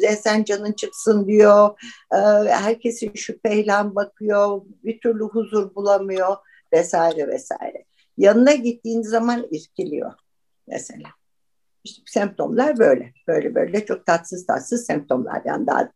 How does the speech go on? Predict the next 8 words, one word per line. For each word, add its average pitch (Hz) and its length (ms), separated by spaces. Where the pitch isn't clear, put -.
da 160 140
çok - 220
sıralanabilir 170 760
ama 190 280
en 180 260
belirginleri 160 840
bunlar 139 500
maalesef. - 580